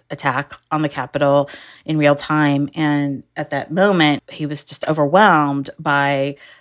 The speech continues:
some kind of, you know, uh, spiritual fervor. And he went outside and fell on his knees, and he said God spoke to him and said,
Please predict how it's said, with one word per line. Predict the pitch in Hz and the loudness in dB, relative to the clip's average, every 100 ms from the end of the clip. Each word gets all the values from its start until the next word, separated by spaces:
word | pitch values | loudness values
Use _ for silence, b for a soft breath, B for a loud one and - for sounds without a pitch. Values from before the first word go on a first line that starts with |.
| B _ _ _ _ | B _ _ _ _
some | - 151 151 | -8 -4 -2
kind | - 147 | 0 0
of, | 147 160 160 _ _ _ - | 0 -2 -8 _ _ _ -6
you | 165 | 0
know, | 156 143 151 147 - - | 4 4 4 -2 -10 -2
uh, | 160 143 127 104 73 | 2 2 2 -2 -6
spiritual | - 185 170 170 196 190 | -6 0 0 2 0 0
fervor. | 190 175 180 139 | 2 0 2 2
And | 139 | 2
he | 143 | 0
went | 143 139 143 | -4 -4 -2
outside | 139 - 170 156 147 | -4 0 2 4 2
and | 147 | -2
fell | - 143 | 0 0
on | 143 | 0
his | 139 143 | -4 -4
knees, | 165 165 160 151 | -2 0 -2 -2
and | 143 | -6
he | 151 | -8
said | 143 139 143 | -10 -10 -6
God | 143 143 | -4 -4
spoke | - 190 202 | 0 2 2
to | 185 | -2
him | 156 139 139 | -4 -2 -2
and | 139 | -4
said, | 139 135 143 | -2 -2 -2